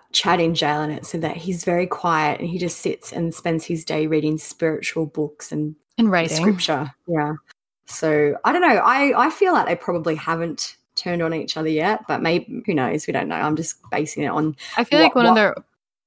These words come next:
Speaker 2: except like we said in the first time we did this, I was gonna say, I feel like their only defense is turning on each other and blame the other one, but they could also conveniently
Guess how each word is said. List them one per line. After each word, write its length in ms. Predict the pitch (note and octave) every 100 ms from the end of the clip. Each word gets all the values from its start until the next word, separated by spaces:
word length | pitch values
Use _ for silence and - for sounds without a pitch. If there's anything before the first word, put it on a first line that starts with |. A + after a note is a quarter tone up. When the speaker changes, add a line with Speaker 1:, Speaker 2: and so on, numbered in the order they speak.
| - -
Speaker 2:
except 400 | A3 A#3 G#3 G3
like 140 | G3+
we 80 | G3
said 180 | - E3+
in 200 | E3 -
the 80 | F3
first 280 | - G3 -
time 120 | E3+
we 60 | D#3
did 140 | D3
this, 200 | D#3+ - -
I 80 |
was 80 | F3+
gonna 120 | D#3+ F3+
say, 180 | D3+
I 60 | D#3+
feel 120 | F#3
like 120 | F3
their 200 | E3+ D#3 - - - -
only 200 | A3 G#3+
defense 460 | F3+ - F#3 G3 -
is 160 | E3
turning 320 | - F#3 F3 D#3+
on 60 |
each 180 | D3 -
other 160 | F3 E3+
and 140 | E3
blame 200 | E3+ F3
the 120 | E3+
other 120 | F#3 F3
one, 140 | E3 - - -
but 260 | C4 - _ _
they 100 | G3+ G3+
could 280 | - A3+
also 340 | G#3 G#3+ A3+ A3
conveniently 720 | - G#3 E3+ F#3+ G#3 G#3 F#3+